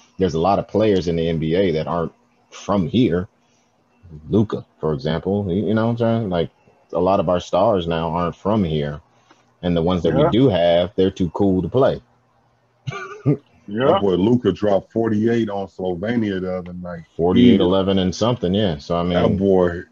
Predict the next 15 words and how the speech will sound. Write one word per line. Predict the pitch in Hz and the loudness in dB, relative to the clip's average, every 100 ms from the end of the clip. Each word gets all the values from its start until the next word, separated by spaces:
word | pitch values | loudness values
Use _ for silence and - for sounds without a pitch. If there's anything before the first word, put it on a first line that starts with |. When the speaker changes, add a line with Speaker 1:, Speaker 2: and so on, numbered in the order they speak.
| - | -18
Speaker 3:
he | - 135 131 | -4 2 4
a | 92 | 2
beast. | 80 113 131 104 - | -2 -2 0 -2 -8
And | 185 190 | -10 -6
I | 147 | -4
like | 139 123 | -2 -2
the | 120 | -2
way | 104 107 | -2 -2
he | 101 | -6
played | - 123 104 | -6 -4 -4
'cause | 92 - | -8 -6
he | |
don't | 135 123 107 | -4 -4 -4
move | 104 110 87 | -4 -4 -6
fast. | - 98 95 73 65 _ | -10 -8 -6 -8 -12 _